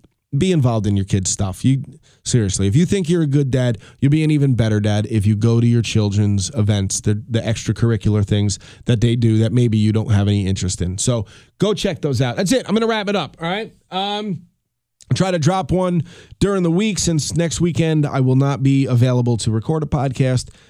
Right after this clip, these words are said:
Uh, but I will definitely, in the next podcast, give you an update on my daughter and how she did with her overalls and how the studio did with their overalls and, uh,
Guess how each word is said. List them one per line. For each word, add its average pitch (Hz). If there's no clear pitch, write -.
Uh, 120
but 127
I 127
will 123
definitely, 120
in 185
the 165
next 143
podcast, 131
give 117
you 120
an 127
update 123
on 117
my 113
daughter 127
and 113
how 120
she 113
did 123
with 120
her 117
overalls 123
and 113
how 123
the 110
studio 127
did 120
with 143
their 139
overalls 117
and, 110
uh, 107